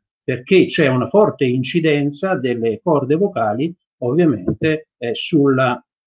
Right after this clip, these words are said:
sulla produzione del suono. Allora, Marco, come nasce questa tua ricerca?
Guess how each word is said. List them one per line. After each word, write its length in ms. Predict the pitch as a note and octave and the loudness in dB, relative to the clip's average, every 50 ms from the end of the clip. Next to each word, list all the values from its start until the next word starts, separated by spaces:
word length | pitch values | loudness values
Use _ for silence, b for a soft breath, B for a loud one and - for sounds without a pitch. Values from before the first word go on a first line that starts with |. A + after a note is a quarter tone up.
| _ _ _ _ _ _ _ _ _ _ _ _ | _ _ _ _ _ _ _ _ _ _ _ _
sulla 280 | - - F3 E3 D3+ C3 | -6 0 2 2 2 4
produzione 460 | D3 D3 C3+ D3 C3+ - D3+ C3+ C3 | 2 2 2 2 0 0 -4 -4 -4
del 120 | B2 G#2+ | -6 -8
suono. 320 | - - A#2 F#2 F2+ - - - | -10 -10 -14 -14 -14 -14 -4 -2
Allora, 260 | E3 F#3 F3+ - F#3 | 2 2 2 2 2
Marco, 360 | G3+ F#3+ D#3 - - B2+ A#2+ | 2 2 2 0 -2 -8 0
come 240 | - A3 A3+ G#3 F#3+ | 0 2 2 2 0
nasce 360 | F#3+ G3 F#3+ - - - D3 | 0 -2 -4 -4 -6 -8 -4
questa 320 | D3 D3 C#3 - - D3+ | -4 -4 -4 -4 -6 -8
tua 180 | C3+ D3 D3 C#3 | -6 -4 -4 -4
ricerca? 680 | B2 A2+ - - A#2+ G#2 F#2+ F2+ - - F2+ F2 _ | -4 -6 -8 -8 -8 -8 -8 -10 -14 -20 -20 -20 _